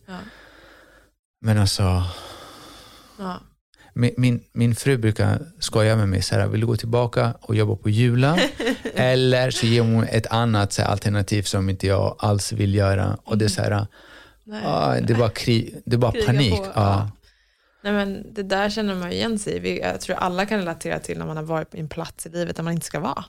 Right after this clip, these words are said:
Speaker 2: Exakt.
Speaker 1: Och jag tror att man har, vissa har lättare, vissa har svårare för att ta sig därifrån.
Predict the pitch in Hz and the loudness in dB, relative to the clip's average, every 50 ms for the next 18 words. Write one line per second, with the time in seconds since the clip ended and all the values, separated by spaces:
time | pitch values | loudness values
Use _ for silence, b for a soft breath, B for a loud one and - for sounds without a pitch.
0 | _ - - 117 104 101 - - 110 104 101 - - - - - 190 190 - 185 | _ -2 0 2 2 2 2 0 -2 -2 -2 -4 -8 -10 -6 -6 -4 -2 -2 -2
1 | 180 - 190 180 180 - 175 170 170 165 156 170 165 156 160 - - - - _ | 0 -2 -2 -2 -4 -4 -6 -6 -6 -4 -4 -2 -2 -2 -4 -6 -8 -14 -18 _
2 | _ _ _ _ _ 196 185 180 170 - - 180 180 180 180 180 - - - 165 | _ _ _ _ _ -12 -10 -8 -6 -4 -2 -2 -2 -2 -2 -4 -6 -10 -10 -8
3 | 165 165 165 170 160 - - 160 143 - - 170 160 156 165 175 180 - - 160 | -6 -6 -6 -6 -8 -8 -8 -10 -10 -8 -4 -4 -2 -2 -2 -2 -4 -6 -8 -10
4 | 156 160 - - - 165 156 - - 165 160 160 156 - - 240 - - - 233 | -10 -12 -12 -8 -6 -6 -6 -6 -6 -8 -8 -8 -6 -4 -4 -4 -4 -6 -8 -12